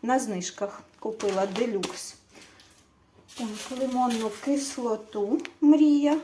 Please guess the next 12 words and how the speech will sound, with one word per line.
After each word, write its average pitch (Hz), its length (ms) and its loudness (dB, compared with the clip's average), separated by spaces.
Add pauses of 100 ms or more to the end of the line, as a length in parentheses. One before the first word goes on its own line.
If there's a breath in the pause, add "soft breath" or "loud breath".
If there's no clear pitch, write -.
ось 294 220 -8
таку. 294 400 0 (960 loud breath)
Для 233 300 -2
синочка 233 640 -6
смаколики, 202 880 -2
ось 202 200 2
таке 220 340 0
пюре 208 540 2 (280 loud breath)
Равлик 196 540 2
Боб, 190 460 0 (120)
тут 208 200 -2
банан 202 560 4